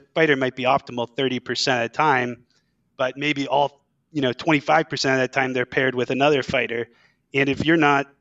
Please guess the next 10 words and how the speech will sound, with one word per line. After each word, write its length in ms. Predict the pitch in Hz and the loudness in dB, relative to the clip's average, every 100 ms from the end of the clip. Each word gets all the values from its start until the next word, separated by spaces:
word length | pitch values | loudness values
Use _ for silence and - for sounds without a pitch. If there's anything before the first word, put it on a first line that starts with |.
| - | -10
if 120 | 151 | -6
you're 80 | 175 | -2
just 220 | 156 180 | 0 -2
playing 280 | - 151 147 | 0 0 2
them 140 | 139 | 2
at 160 | 131 - | 0 0
thirty 220 | 139 139 | -2 -2
percent 580 | 135 139 - 143 143 135 | -4 -6 -2 2 2 0
and 360 | 131 131 127 _ _ - | -4 -6 -10 _ _ -8
not, 400 | 131 131 127 | -2 -2 -2